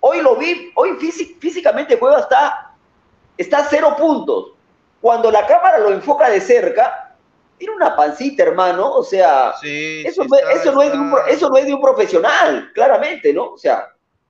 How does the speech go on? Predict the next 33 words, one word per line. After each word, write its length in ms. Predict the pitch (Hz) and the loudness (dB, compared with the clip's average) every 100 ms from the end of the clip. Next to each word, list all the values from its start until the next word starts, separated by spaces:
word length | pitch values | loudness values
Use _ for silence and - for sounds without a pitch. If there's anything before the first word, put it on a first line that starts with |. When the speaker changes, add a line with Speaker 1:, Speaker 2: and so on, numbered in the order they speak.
| _ _ _ _ _ | _ _ _ _ _
Speaker 2:
A 120 | 151 | -14
ver, 240 | 170 170 | -12 -14
Diego 380 | 160 185 208 202 | -16 -18 -16 -16
D 240 | 208 214 208 | -16 -18 -20
dice, 360 | 214 _ 175 | -20 _ -20
"No 180 | 175 220 | -20 -20
se 140 | - | -20
alegren 460 | 226 214 220 226 226 | -18 -16 -16 -18 -20
ganando 380 | 196 202 214 202 | -20 -20 -20 -20
así, 360 | 190 220 214 | -20 -20 -20
parece 640 | 175 175 190 208 233 208 180 | -20 -18 -18 -18 -18 -18 -20
ser 260 | - 208 _ | -20 -20 _
que 160 | 190 | -20
Chicho 560 | - 220 196 226 220 214 _ _ _ _ | -20 -20 -20 -16 -14 -16 _ _ _ _
ni 140 | 185 | -20
se 220 | 170 185 | -14 -14
fue, 440 | 170 196 214 196 156 _ _ _ | -14 -12 -12 -12 -16 _ _ _
siguen 300 | - 220 220 | -20 -18 -18
jugando 360 | 196 202 202 | -14 -14 -12
a 60 | 214 | -12
lo 140 | 190 | -12
mismo, 580 | 180 208 202 165 156 147 | -14 -18 -20 -18 -18 -12
en 100 | 156 | -14
la 60 | 160 | -14
actualidad 480 | 151 160 165 196 196 | -16 -18 -16 -16 -18
Cristal 560 | 190 170 - 202 202 | -20 -20 -16 -14 -14
U 200 | 190 208 | -18 -20
son 260 | 196 202 196 | -20 -20 -18
mejores, 540 | 180 - 202 196 170 | -18 -16 -14 -12 -14
por 200 | 160 165 | -12 -12
eso 280 | 180 190 196 | -12 -14 -20
si 140 | - 196 | -20 -16
hay, 180 | 196 | -16